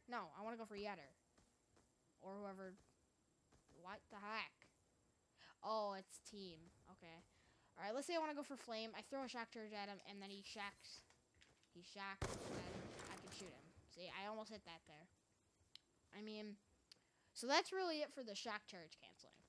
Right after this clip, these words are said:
part of this. All right, the next part is going to be insta-swapping. To insta-swap, you double tap Y. And it'll look like that, where your gun goes, the, uh,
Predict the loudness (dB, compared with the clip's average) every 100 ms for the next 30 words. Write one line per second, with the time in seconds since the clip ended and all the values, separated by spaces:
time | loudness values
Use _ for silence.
0 | -20 -20 -20 -16 -12 -10 -12 -14 -8 -2
1 | -2 -4 -12 -20 -10 -8 -6 -2 4 4
2 | 2 2 4 4 0 0 -2 -2 -4 -4
3 | -4 -6 -6 -6 -8 -14 -18 -20 -20 -20
4 | -10 -2 0 0 -2 2 4 4 0 -6
5 | 2 2 2 0 0 0 -4 -6 -4 -8
6 | -14 -18 -20 -20 -20 -20 _ -12 -12 -20
7 | -20 -20 -20 -20 -20 -20 -20 -20 -16 -8
8 | -4 -4 -6 -8 -4 -4 -4 -6 -6 -6
9 | -8 -18 -20 -20 -20 -20 -20 -10 -6 -6
10 | -8 -14 -12 -8 -8 -10 -10 -12 -14 -20
11 | -20 -12 -6 -6 -6 -6 -6 -6